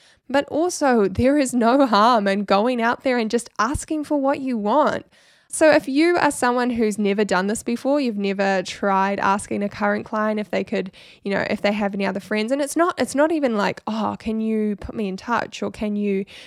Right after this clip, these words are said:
you know, forward my packages to them?" What I do is I'm like,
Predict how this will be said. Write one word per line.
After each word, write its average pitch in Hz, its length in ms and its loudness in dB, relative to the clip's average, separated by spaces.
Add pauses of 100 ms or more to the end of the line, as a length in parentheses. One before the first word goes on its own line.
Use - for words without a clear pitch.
(120)
you 202 80 -4
know, 196 140 -2
forward 226 380 0
my 196 160 -2
packages 208 520 -4
to - 120 -4
them?" - 200 -2
What 269 200 2
I 214 200 2
do 233 140 -4
is 190 200 -2
I'm 208 140 -2
like, 214 180 -4